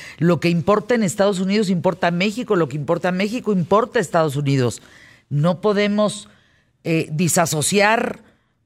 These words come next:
a, a, o, o pelearnos con, con el vecino. Pues, ¿cómo va a ser eso posible, Larry?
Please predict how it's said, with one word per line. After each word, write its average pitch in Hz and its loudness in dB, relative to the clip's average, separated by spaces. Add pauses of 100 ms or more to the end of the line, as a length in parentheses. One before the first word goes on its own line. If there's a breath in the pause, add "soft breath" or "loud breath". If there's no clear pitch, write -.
(100)
a, 135 -2 (140)
a, 147 -4 (500)
o, 156 -2
o 170 -2
pelearnos 226 2
con, 196 -2
con 202 0
el 208 2
vecino. 285 0
Pues, 254 -4
¿cómo 294 2
va 311 2
a - -2
ser 311 0
eso 302 -2
posible, 277 0
Larry? 226 0